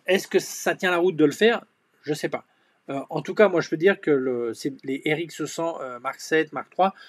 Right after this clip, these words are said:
sont, euh, parmi les meilleurs compacts qu'il y a actuellement. Est-ce que, euh, il y a besoin de mettre ça sur un smartphone vu le niveau d'intelligence artificielle de ces trucs ?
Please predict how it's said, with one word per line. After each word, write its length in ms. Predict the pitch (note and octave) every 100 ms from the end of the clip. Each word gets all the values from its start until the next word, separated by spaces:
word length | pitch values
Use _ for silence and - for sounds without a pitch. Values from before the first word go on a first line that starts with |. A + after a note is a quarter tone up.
| _
sont, 420 | _ - - D4 -
euh, 180 | B2+ A#2
parmi 320 | B2+ C3 E3+
les 140 | D3
meilleurs 360 | B2 C#3 C#3+ C#3+
compacts 400 | C3+ A2+ E3 -
qu'il 100 | -
y 20 | C#3+
a 80 | -
actuellement. 540 | C#3+ - D#3 C3 A2+ - _ _ _ _ _ _ _
Est-ce 240 | F#3 G3 -
que, 340 | - E3+ D#3 -
euh, 220 | C3 C3
il 60 | B2
y 100 | D#3+
a 60 | D#3+
besoin 280 | E3 F3+
de 60 | F3+
mettre 160 | D3+ C3
ça 100 | D#3+
sur 160 | -
un 60 | C#3
smartphone 560 | D3+ C#3+ - E3 C#3+
vu 300 | B2 A2+ E3
le 140 | D#3+ C#3
niveau 280 | D#3 D#3+ E3
d'intelligence 540 | C#3 C#3+ C#3+ C#3+ -
artificielle 560 | B2+ C3+ B2+ C3 D3 B2
de 80 |
ces 140 | A2+ B2+
trucs ? 340 | - G3 -